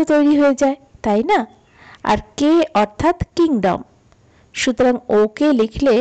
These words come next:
তখন বাবা আর বর্ষা দুই স্মরণে এসে যায়।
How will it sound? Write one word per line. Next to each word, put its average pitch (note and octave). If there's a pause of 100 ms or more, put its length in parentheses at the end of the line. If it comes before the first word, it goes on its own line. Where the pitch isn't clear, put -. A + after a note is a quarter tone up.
(400)
তখন B3 (120)
বাবা G#3 (100)
আর B3
বর্ষা A#3 (400)
দুই D#4+
স্মরণে A#3
এসে G#3+
যায়। F#3